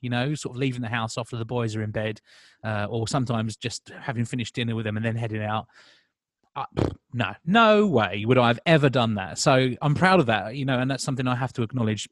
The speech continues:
for, for my own reasons. I know that I've, I've done well with that, but yeah,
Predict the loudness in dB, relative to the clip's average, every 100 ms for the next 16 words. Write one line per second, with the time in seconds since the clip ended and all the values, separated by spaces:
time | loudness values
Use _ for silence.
0 | _ -4 -4 -4 _ -20 _ 4 6 8
1 | 8 8 6 2 0 0 2 2 0 0
2 | -4 -8 -10 -16 -16 -8 -6 -2 2 2
3 | 0 -6 -8 -10 -4 -4 -4 _ _ _
4 | _ 0 2 0